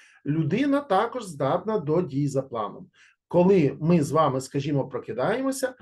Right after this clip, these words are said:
ми плануємо свій день, що за чим ми будемо робити. Людина має уяву. Вона може уявляти те, що їй потрібно. Вона усвідомлює сама себе.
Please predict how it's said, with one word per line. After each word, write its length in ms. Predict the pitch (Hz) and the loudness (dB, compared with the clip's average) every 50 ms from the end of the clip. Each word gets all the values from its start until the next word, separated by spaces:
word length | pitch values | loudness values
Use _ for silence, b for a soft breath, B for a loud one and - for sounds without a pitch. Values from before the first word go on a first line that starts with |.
| - _ _ - | -20 _ _ 0
ми 300 | 139 165 202 277 330 381 | 2 4 4 4 4 2
плануємо 580 | 359 208 190 170 165 175 185 190 180 170 156 | 2 2 2 2 4 4 4 4 2 0 -2
свій 320 | 143 - - 139 151 147 135 | -4 -6 -6 -4 -2 -2 0
день, 300 | 123 123 110 101 95 - B B B | 0 0 -2 -2 -4 -8 B B B
що 460 | B - - - - 214 254 285 - - | B -16 -6 -2 0 2 2 2 0 -2
за 200 | 139 131 147 139 | -4 -4 -4 -4
чим 440 | 147 - - 156 175 214 233 233 - - | -4 -6 -6 -6 -6 -6 -6 -8 -6 -2
ми 260 | 143 151 180 196 - | 0 2 2 2 0
будемо 640 | - 139 127 135 143 135 139 135 135 135 135 - 135 | -2 -2 0 0 2 2 2 2 2 0 -2 -2 -4
робити. 500 | 127 123 113 120 107 95 - 101 90 - b b b b b | -4 -4 -4 -6 -8 -8 -8 -10 -12 -12 b b b b b
Людина 480 | 147 170 180 147 160 220 262 262 269 247 | 2 2 4 4 4 2 2 2 0 0
має 380 | 202 143 127 123 131 135 139 | 0 0 0 2 2 0 0
уяву. 600 | 139 - 143 135 123 139 120 110 95 90 - - _ _ _ b b b b b | 0 -2 -2 -2 0 0 0 -2 -4 -8 -10 -16 _ _ _ b b b b b
Вона 440 | 135 151 160 175 202 240 262 - - | -2 0 2 2 0 0 -2 -4 -4
може 300 | 170 165 175 156 135 170 | -2 0 0 0 0 0
уявляти 920 | 165 - - 170 151 135 135 127 113 113 123 127 143 180 190 - 226 240 262 - _ _ _ _ _ _ _ _ | -4 -4 -6 -6 -2 -2 -2 -2 -2 -4 -6 -6 -4 -6 -6 -8 -10 -12 -12 -16 _ _ _ _ _ _ _ _
те, 340 | - 151 143 143 - - - - | 2 4 4 4 4 0 -4 -10
що 240 | - - - 147 | -12 -8 -4 -4
їй 260 | 135 123 123 127 131 135 | -4 -4 -4 -6 -8 -8
потрібно. 680 | - - 123 - - 120 120 107 90 95 92 - - b b b b b b b | -8 -8 -10 -8 -8 -10 -10 -10 -10 -10 -12 -12 -14 b b b b b b b
Вона 320 | 139 175 202 214 208 208 | 2 4 6 4 4 2
усвідомлює 1000 | - 214 190 - - 151 175 170 143 139 165 170 175 180 185 180 175 180 180 175 | 0 -2 -2 -2 -2 0 0 0 2 2 2 4 4 4 4 2 2 2 0 -2
сама 520 | - - 139 131 123 117 113 113 110 - _ - | -4 -6 -6 -6 -4 -4 -4 -6 -6 -8 _ -16
себе. 520 | - - - 123 113 113 110 98 90 - | -10 -6 -6 -4 -2 -2 -2 -2 -2 -6